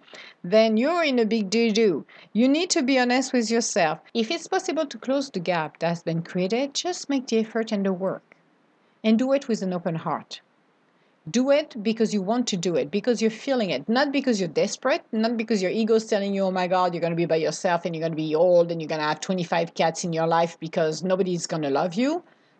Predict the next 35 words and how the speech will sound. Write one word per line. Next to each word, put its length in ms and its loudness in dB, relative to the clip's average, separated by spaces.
No, 400 0
do 180 0
it 160 4
because 320 0
you 80 0
see 340 -4
it 220 -4
is 180 0
the 100 -2
right 200 2
thing 140 -2
to 140 -4
do 160 -2
and 160 -2
it's 200 -6
the 160 -2
right 320 0
mate. 320 -6
If 160 0
it's 160 -2
the 100 0
wrong 240 0
mate, 360 -2
walk 320 0
away. 400 2
There 240 2
is 160 2
nothing 400 2
wrong 160 2
with 160 2
that. 460 0
Uh, 180 0
many 320 0
times, 560 0
a 160 -4